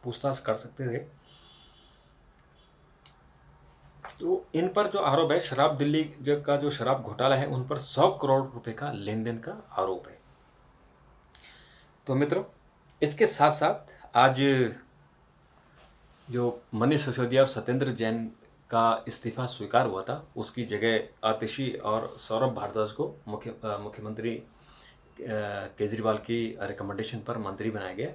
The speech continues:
और आज उपराज्यपाल विवेक सक्सेना ने उनको शपथ दिलाई। तो जो आतिशी हैं, आतिशी को शिक्षा विभाग,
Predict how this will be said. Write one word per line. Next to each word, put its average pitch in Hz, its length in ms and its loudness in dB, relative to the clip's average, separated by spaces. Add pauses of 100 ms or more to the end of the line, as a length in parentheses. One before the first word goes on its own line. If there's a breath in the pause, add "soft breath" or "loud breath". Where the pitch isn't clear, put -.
(140)
और 110 180 0
आज 131 380 2
उपराज्यपाल 107 680 0 (440 loud breath)
विवेक 107 300 2
सक्सेना 110 360 -8
ने 120 80 -4
उनको 107 380 -6 (220)
शपथ 110 320 -2
दिलाई। 92 320 -2 (640 loud breath)
तो 131 420 2 (160)
जो 117 280 -4
आतिशी 135 380 2
हैं, - 320 0 (220)
आतिशी 131 380 4
को 160 400 0
शिक्षा - 340 2
विभाग, 127 380 4